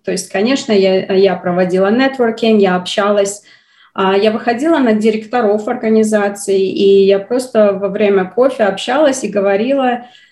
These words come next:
а, свое мнение о том,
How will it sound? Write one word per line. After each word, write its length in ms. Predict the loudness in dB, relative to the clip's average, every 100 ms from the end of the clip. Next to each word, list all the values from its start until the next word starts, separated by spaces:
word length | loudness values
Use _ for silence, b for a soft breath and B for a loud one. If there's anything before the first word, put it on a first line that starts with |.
| _
а, 300 | -2 0 0
свое 300 | 0 2 2
мнение 640 | 2 2 4 4 2 0
о 440 | 0 0 2 2 0
том, 520 | -2 -2 0 0 -4